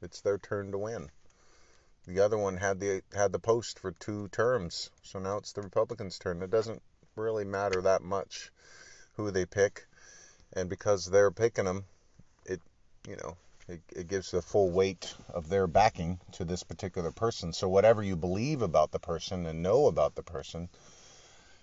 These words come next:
you, you might kind of excuse it or whatever, or, or allow it to be muffled a bit, because this big, powerful, massive entity that you've been voting for your entire life has backed the man. They've said, "This guy is okay.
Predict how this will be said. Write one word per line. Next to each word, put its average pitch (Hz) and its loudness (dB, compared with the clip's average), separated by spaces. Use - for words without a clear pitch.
you, 98 -4
you 107 -4
might 113 2
kind 120 -2
of 107 2
excuse 135 0
it 147 6
or 120 6
whatever, 110 6
or, 95 4
or 98 2
allow 101 8
it 110 0
to - -8
be 98 -4
muffled 104 0
a 98 0
bit, 107 4
because 104 -2
this 101 0
big, 113 4
powerful, 120 6
massive 101 0
entity 98 -4
that 76 -6
you've 90 -8
been 90 -4
voting 90 2
for 90 -2
your 87 -6
entire 90 2
life 95 4
has 110 4
backed - 4
the 80 -10
man. 71 -12
They've 87 -2
said, 85 -4
"This 98 -2
guy 95 6
is 90 2
okay. 87 0